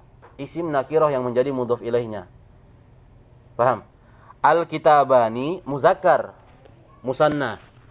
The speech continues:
Sodiqoini muzakkar, musanna. Wajib saling mencocoki. Atau pada contoh yang kedua tadi, al-kisotani afdalu kisotaini fil maktabati.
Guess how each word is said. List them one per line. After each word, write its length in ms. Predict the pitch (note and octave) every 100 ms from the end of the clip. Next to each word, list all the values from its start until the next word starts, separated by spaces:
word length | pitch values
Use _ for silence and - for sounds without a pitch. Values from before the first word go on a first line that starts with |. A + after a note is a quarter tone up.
| - - - - -
Sodiqoini 1040 | D#3+ F3 F3 E3+ E3+ G3 D#3 C#3 F#3 G#3+ - _ -
muzakkar, 760 | C3+ A#2+ E3 - E3+ F#3+ G3 - - -
musanna. 560 | B2 B2 B2+ A2 F#2 - - - -
Wajib 380 | A2+ C#3 F#3+ F3
saling 240 | C3 C3+ B2
mencocoki. 560 | A2+ G#2+ G#2+ - F#2 - _ - - - _ - - - - - _ - _ - - - -
Atau 240 | B2+ E3+
pada 240 | E3 F3 E3+
contoh 240 | D#3+ E3
yang 80 | D#3
kedua 320 | D#3 D#3+ D#3
tadi, 300 | C#3 D#3 G#3
al-kisotani 1120 | - D#3 F3+ D#3 D3 D3 C#3+ D#3 D3 C3 E3+
afdalu 560 | - F3+ C3 D3 D3 D3 -
kisotaini 800 | E3+ - C#3 C3 E3 D3+ F3 F3
fil 160 | C#3
maktabati. 880 | B2 B2+ - C#3 C3+ A2+ A2 G2 _